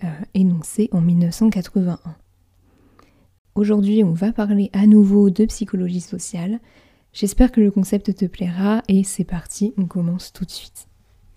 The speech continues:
Un petit point sur, euh, l'auteur de cette théorie déjà. Donc Henri Tachfeld est un psychologue social qui a vécu au vingtième siècle,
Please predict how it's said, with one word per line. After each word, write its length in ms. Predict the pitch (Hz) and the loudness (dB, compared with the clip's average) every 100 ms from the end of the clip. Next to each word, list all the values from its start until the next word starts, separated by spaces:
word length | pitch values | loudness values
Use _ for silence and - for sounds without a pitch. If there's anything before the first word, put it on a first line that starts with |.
| _ _ _ _ _ _ _ - | _ _ _ _ _ _ _ -4
Un 80 | |
petit 340 | 202 233 226 226 | 0 0 0 -2
point 400 | - 220 220 226 | 0 2 4 4
sur, 560 | - - 196 196 196 - - | 0 -4 -2 0 -2 -6 -6
euh, 240 | 180 170 | -4 0
l'auteur 480 | 180 196 - 208 202 | 4 4 2 -2 0
de 140 | 185 | -4
cette 260 | 180 185 170 | -4 -10 -10
théorie 420 | - 180 180 247 302 | -6 -4 -2 -2 -2
déjà. 360 | 202 202 233 - _ _ - | -4 -6 -10 -12 _ _ -6
Donc 120 | 196 | -2
Henri 220 | 220 269 | 0 0
Tachfeld 680 | 277 220 - - 214 220 233 | -2 -4 -6 -8 -6 -4 -4
est 160 | 196 185 | -4 -2
un 80 | 170 | -4
psychologue 540 | 170 190 185 185 180 | 0 -2 0 0 0
social 760 | - 170 - - 175 202 226 233 - | -4 -8 -8 -8 -4 -2 -2 -4 -10
qui 240 | - - | -18 -4
a 80 | 196 | -2
vécu 640 | 185 190 185 - 190 190 190 | 0 -4 -6 -8 -4 -4 -4
au 120 | 240 | -4
vingtième 420 | 233 202 - 170 | -2 -2 -4 -8
siècle, 460 | 165 - 170 - - | -8 -10 -14 -14 -20